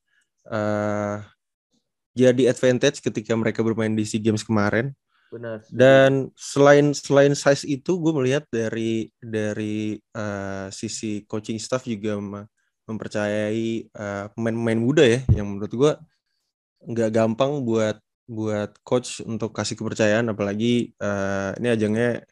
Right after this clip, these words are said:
Speaker 1: di sea Games gitu. Dan,
Speaker 2: Iya.
Speaker 1: eh, bisa dilihat dari yang lu bilang tadi, eh,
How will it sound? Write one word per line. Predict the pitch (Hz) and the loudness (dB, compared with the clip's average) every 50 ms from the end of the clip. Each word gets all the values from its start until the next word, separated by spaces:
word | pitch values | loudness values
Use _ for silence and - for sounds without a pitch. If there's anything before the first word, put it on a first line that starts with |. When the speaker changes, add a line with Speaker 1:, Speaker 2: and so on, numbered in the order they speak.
| _ _ _ _ _ _ _ _ _ - | _ _ _ _ _ _ _ _ _ -10
Speaker 1:
di | 101 98 98 90 - 67 | -6 -4 -4 -4 -4 -2
sea | - - 120 | 0 2 4
Games | 135 135 143 131 120 110 110 | 6 8 8 6 6 4 0
gitu. | 110 104 101 - 104 101 | -2 -4 -2 -2 -2 0
Dan, | 101 104 104 101 98 101 98 101 | 2 2 2 0 0 -2 -4 -6
Speaker 2:
Iya. | 123 117 113 110 107 - _ _ _ _ _ _ - | -8 -10 -10 -12 -12 -16 _ _ _ _ _ _ -4
Speaker 1:
eh, | - 110 107 107 110 107 107 104 104 104 104 104 104 101 104 101 - _ _ _ _ _ | 2 4 6 6 6 6 6 6 4 4 4 4 2 2 0 -2 -6 _ _ _ _ _
bisa | - 113 110 117 113 | -6 -2 2 2 4
dilihat | 110 113 120 135 139 | 4 6 6 6 6
dari | 135 123 107 117 113 | 6 4 4 4 4
yang | 113 107 107 | 2 2 0
lu | 107 107 | -2 -2
bilang | 110 110 107 107 110 107 | -2 -2 -2 -2 -2 -2
tadi, | 101 101 104 117 135 147 147 143 - _ _ _ _ _ _ _ - 113 | -2 -2 -2 0 0 -2 -2 -4 -8 _ _ _ _ _ _ _ -6 -6
eh, | 104 104 104 | -4 -4 -2